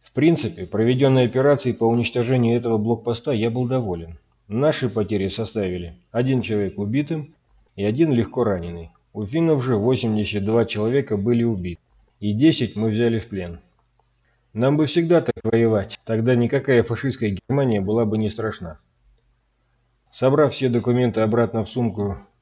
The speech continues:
кивнув Шерхану, я вышел из этого блиндажа, моими стараниями превратившегося в склеп.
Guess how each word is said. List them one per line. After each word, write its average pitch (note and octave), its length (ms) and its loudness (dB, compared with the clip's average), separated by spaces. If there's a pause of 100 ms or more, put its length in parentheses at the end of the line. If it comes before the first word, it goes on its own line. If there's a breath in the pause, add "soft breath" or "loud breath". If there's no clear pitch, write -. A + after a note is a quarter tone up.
кивнув A#2 420 -2
Шерхану, D#3+ 540 -4
я G2 240 -2
вышел B2+ 360 -4
из F#2+ 200 -6
этого G2+ 300 -4
блиндажа, F#2 580 -6 (720)
моими C#3 340 2
стараниями C3 580 0
превратившегося G#2+ 1000 -6
в G2 60 -20
склеп. E2+ 440 -14